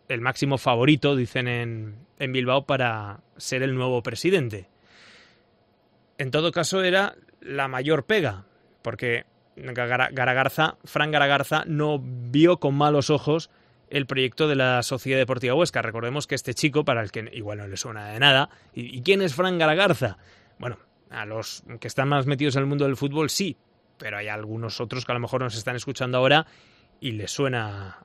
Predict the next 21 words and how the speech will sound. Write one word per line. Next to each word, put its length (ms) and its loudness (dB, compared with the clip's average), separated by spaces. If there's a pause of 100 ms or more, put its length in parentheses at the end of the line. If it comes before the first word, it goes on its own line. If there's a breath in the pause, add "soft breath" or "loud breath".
a 160 -10
nada, 360 0
a 160 -14
llover. 340 -2 (460 soft breath)
Bueno, 140 -8
pues 140 -12
Fran 240 0
Garagarza 580 4 (180)
fue 220 -2
el 80 0
director 320 -2
deportivo 400 0
del 140 4
Eibar 320 2 (1080)
en 160 -2
la 120 0
gran 220 2
etapa 360 2
del 160 2
Eibar 280 2
en 300 -2